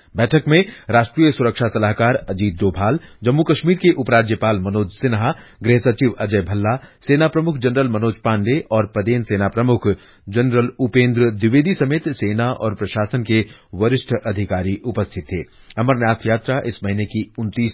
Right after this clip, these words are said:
तारीख को शुरू होगी और उन्नीस अगस्त तक चलेगी। इस बीच जम्मू कश्मीर के उपराज्यपाल मनोज सिन्हा ने राज्य में आतंकी ढांचे को ध्वस्त करने के लिए प्रशासन को सुरक्षा एजेंसियों के साथ मिलकर कार्रवाई करने के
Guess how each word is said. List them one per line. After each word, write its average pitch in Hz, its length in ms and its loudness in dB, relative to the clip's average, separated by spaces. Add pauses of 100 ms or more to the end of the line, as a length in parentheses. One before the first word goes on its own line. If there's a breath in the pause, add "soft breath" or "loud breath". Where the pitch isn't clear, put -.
तारीख 95 280 -2
को 98 100 -6
शुरू 123 260 0
होगी 127 280 2 (240 loud breath)
और 104 140 4 (100)
उन्नीस 110 400 -2 (120)
अगस्त 92 260 -6 (120)
तक 104 80 0
चलेगी। 76 500 -4 (880 soft breath)
इस 127 140 -2
बीच 214 220 2 (140)
जम्मू 147 240 2
कश्मीर 190 360 2
के 214 160 0
उपराज्यपाल 139 580 2
मनोज 127 280 0
सिन्हा 117 340 -2
ने 160 140 -4
राज्य 110 300 0
में 143 200 0 (140)
आतंकी 123 400 2
ढांचे 107 360 0
को 135 200 2
ध्वस्त 101 320 -2
करने 101 340 0
के 127 140 0
लिए 127 200 4 (300 loud breath)
प्रशासन 139 460 0
को 208 160 -4
सुरक्षा 135 480 -2
एजेंसियों 113 580 0
के 135 100 0
साथ 117 200 0 (100)
मिलकर 113 380 -2
कार्रवाई 101 460 -2
करने 95 340 -2
के 101 260 -4